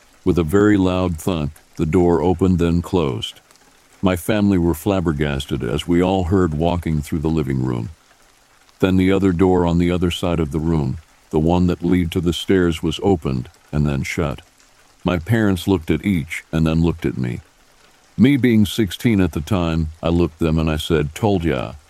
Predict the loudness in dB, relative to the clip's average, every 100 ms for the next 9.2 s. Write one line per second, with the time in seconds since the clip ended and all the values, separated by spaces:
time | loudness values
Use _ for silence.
0 | _ _ _ _ -6 0 2 2 2 0
1 | 0 0 0 0 0 2 -2 -4 -4 -2
2 | -4 -6 -6 -4 0 2 2 0 -2 -2
3 | -4 -4 -6 -6 -4 -6 -6 -12 -18 -20
4 | -20 -20 -20 -20 -16 -4 0 2 0 0
5 | 0 0 2 2 4 2 0 0 0 0
6 | 0 2 2 2 0 -2 -2 -2 -4 -6
7 | -4 -4 -2 -4 -4 -6 -4 -4 -2 -2
8 | -2 -4 -4 -4 -4 -4 -4 -2 -2 -4
9 | -6 -8